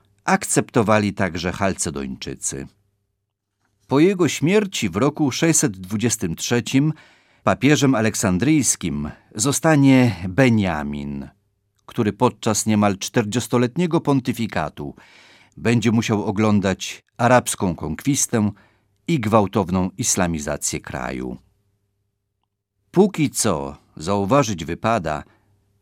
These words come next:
że w sumie łatwiej było kościołowi koptyjskiemu pod panowaniem perskim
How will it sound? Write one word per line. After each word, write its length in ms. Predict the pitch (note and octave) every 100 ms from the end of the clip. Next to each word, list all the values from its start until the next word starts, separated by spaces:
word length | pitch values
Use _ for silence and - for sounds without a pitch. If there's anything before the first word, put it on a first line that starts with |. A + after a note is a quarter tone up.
| _
że 280 | - D#2+ G#2
w 80 | -
sumie 300 | D3 C#3 C3
łatwiej 420 | D3 C3 G#2+ F2+
było 280 | E2+ F#2 F2+
kościołowi 520 | F#2+ - G2+ F#2+ F2+
koptyjskiemu 920 | F#2 - E2 D2 - G2 F2+ F2+ F2+ -
pod 200 | G2 -
panowaniem 560 | G#2+ F#2+ F#2 G2 F2 D#2+
perskim 640 | G#2+ G#2+ - - A#2+